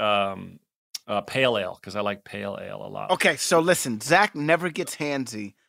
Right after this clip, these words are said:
Speaker 2: when he's drunk. Not in handsy in the sense of grabbing and hugging and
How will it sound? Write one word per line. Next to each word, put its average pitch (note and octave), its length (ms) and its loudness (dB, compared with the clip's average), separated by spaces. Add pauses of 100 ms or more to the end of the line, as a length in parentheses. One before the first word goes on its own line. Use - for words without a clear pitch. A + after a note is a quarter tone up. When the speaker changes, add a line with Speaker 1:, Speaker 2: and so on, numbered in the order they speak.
(160)
Speaker 2:
when A#2+ 200 -6
he's B2 200 -4
drunk. B2+ 400 -4 (680)
Not F#3+ 320 4
in E3 140 -2
handsy F3 480 2
in E3 80 2
the D#3+ 80 -2
sense D#3+ 280 -2 (100)
of C3 360 6
grabbing D#3 680 6
and C3+ 320 0
hugging D3+ 480 4
and A#2 260 -8